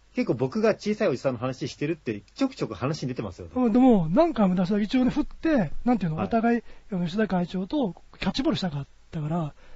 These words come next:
Speaker 1: いはい。
Speaker 2: 振ればきっとそうなんだってみんな思ってくるわけじゃないですか。
Speaker 1: はい。
Speaker 2: だから結構、
Speaker 1: 僕もいた-、
Speaker 2: うん。
Speaker 1: いたこさんに会うたびに、
Speaker 2: ええ。
Speaker 1: 今年は小さいおじさん、
Speaker 2: 来るよ。
Speaker 1: 来ます。小さいおじさんさえ抑えとけば、もうオカルト業界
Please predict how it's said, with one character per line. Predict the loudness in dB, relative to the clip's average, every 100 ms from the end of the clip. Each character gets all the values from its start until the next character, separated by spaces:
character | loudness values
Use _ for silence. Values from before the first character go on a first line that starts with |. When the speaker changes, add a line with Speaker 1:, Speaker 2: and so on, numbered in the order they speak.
| -6
Speaker 1:
い | -2
は |
い。 |
Speaker 2:
振 | 2
れ | 2
ば | 0
き | -2 -4
っ |
と | -4 -6 -4
そ | 0
う | 2
な | 2
ん |
だ | 0
っ | 0
て |
み | 0
ん |
な | 2
思 | 2
っ |
て | 0
く | -2
る |
わ | -4
け | -6
じ |
ゃ |
な | -10
い |
で |
す | -12
か。 | -16 -6
Speaker 1:
は | -4
い。 |
Speaker 2:
だ | -4
か | -8 -18 -12 -6
ら |
結 | 0
構、 | 2
Speaker 1:
僕 | 2
も |
い | 2
た-、 | 2
Speaker 2:
う | 0 -2
ん。 |
Speaker 1:
い | 0
た | 0
こ |
さ | 2 2
ん |
に | 4
会 | 4
う |
た | 4
び | 2
に、 | 2 0
Speaker 2:
え |
え。 | 0
Speaker 1:
今 | -2 -2
年 | -2 -2 0 0
は | 2 -2 -6 -14
小 | -6 -6
さ | -2 -2
い |
お |
じ | -2
さ | -2 -4
ん、 | -4 _ -2
Speaker 2:
来 | 0 2
る |
よ。 | 2
Speaker 1:
来 |
ま | -2
す。 | -10 -20 -20 -20 -20 -20 -20 -20 _ -20 -20 -20 -20 -20 -10
小 | -4 0
さ | 2
い |
お | 2
じ |
さ | 0 -4
ん |
さ | -2 -2
え |
抑 | -2 -2 -4
え | -4
と | -4
け | -2
ば、 | 0
も | 0 -2 -4 -4 -6
う |
オ |
カ | -4 -4
ル |
ト | -4
業 | -4 -4 -2
界 | -4 -6